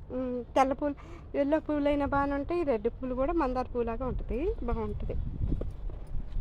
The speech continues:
బచ్చలు చూసారా, బచ్చల కూర ఎంత దాకా వస్తుందో కదండి, పెద్ద వస్తాయి బచ్చలు. ఇదండి చూసి,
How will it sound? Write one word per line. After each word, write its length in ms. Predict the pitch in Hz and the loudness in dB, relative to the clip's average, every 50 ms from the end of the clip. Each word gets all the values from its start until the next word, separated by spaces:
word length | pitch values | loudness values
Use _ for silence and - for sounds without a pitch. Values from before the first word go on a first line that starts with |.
| - - - - - - - - - - - - - - - - - - - - - - - - - - - - - - - - - - - - - - - - - - - - - - - - - - - - - - | 2 2 2 2 2 2 2 -2 -6 -8 -10 -10 -10 -10 -10 -12 -10 -10 -10 -8 -8 -8 -10 -10 -10 -10 -12 -12 -12 -12 -14 -12 -12 -12 -12 -12 -12 -14 -14 -14 -14 -14 -14 -14 -14 -14 -14 -16 -16 -16 -16 -16 -10 -4
బచ్చలు 380 | 220 247 247 - - 277 262 254 | -4 -4 -4 -2 -2 -2 -2 -2
చూసారా, 480 | 240 - - 202 - - 220 202 190 | -4 -6 -8 -8 -6 -6 -6 -6 -6
బచ్చల 380 | 202 - - - - - - 240 226 - | -6 -4 -6 -6 -6 -6 -6 -6 -4 -2
కూర 160 | 202 202 - - - - - - 247 | 0 2 4 4 4 4 0 -4 -4
ఎంత 280 | 226 226 214 - - - 220 - - | -4 -4 -4 0 2 2 2 2 0
దాకా 260 | 196 214 269 - - 466 | 2 0 0 4 4 2
వస్తుందో 260 | 415 - 262 226 208 196 | 2 4 4 4 4 4
కదండి, 380 | 202 196 196 214 220 226 262 | 4 2 0 0 -2 -2 -2
పెద్ద 420 | - - 196 - - - - - 415 | -2 -4 -4 -2 -2 -4 2 4 4
వస్తాయి 380 | 427 - 240 214 - - 202 | 4 4 4 2 2 2 2
బచ్చలు. 380 | 190 208 208 - - 247 269 202 - - - - - - - - - - - - - - - | 0 0 -2 -2 -4 -4 -4 -4 -4 -2 -2 -2 -2 0 0 0 0 -2 -6 -8 -6 -4 -4
ఇదండి 320 | 240 240 240 233 226 233 240 233 - - - - - - - - - - - - - - - - - - - - - - - - - - - - - - - - - - - - - - - - - - - - - - - - - - - - - - - - - - - - - - - - - - - - - - - - - - | 0 0 0 0 0 0 0 0 0 -2 -2 -4 -8 -8 -10 -10 -10 -6 -6 -4 -6 -6 -6 -8 -8 -8 -10 -12 -12 -14 -16 -16 -16 -16 -16 -16 -14 -14 -14 -16 -16 -16 -16 -14 -14 -14 -16 -16 -14 -14 -14 -14 -14 -14 -14 -14 -14 -14 -14 -14 -14 -14 -16 -16 -14 -14 -14 -14 -14 -14 -14 -14 -14 -14 -14 -14 -16 -14 -16 -16 -16 -10
చూసి, 400 | - 247 233 - - 226 - 226 | -10 -10 -8 -8 -10 -10 -8 -10